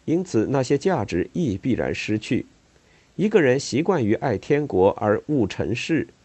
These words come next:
现在一个人不能够爱天国，因为不存在天国，但一个人仍然能够恶尘世。尘世摧毁了天国，因此一个人能够愈加恶之。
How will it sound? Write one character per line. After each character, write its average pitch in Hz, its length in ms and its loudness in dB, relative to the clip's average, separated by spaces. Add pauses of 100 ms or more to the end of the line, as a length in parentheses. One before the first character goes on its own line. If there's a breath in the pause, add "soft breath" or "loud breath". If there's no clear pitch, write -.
(240 soft breath)
现 123 260 2
在 98 300 2
一 113 140 0
个 135 120 2
人 95 140 2
不 143 200 2
能 92 220 0
够 156 140 2
爱 113 220 0
天 98 260 -2
国， 69 260 -2 (200 soft breath)
因 190 120 4
为 170 120 2
不 160 180 0
存 107 260 -2
在 160 200 -2
天 95 260 0
国， 64 260 -2 (600 soft breath)
但 190 180 2
一 139 120 -2
个 165 100 0
人 113 320 4
仍 147 240 0
然 110 180 0
能 92 140 0
够 110 160 2
恶 104 220 0
尘 78 260 -6
世。 131 280 -8 (840 soft breath)
尘 113 240 2
世 117 300 2
摧 143 200 2
毁 107 180 0
了 71 100 -2
天 123 260 -2
国， 71 320 -2 (260 soft breath)
因 170 180 2
此 104 340 2
一 127 160 0
个 151 100 2
人 104 240 4
能 98 140 2
够 123 180 4
愈 147 160 -2
加 139 280 -2
恶 151 240 0
之。 - 280 -6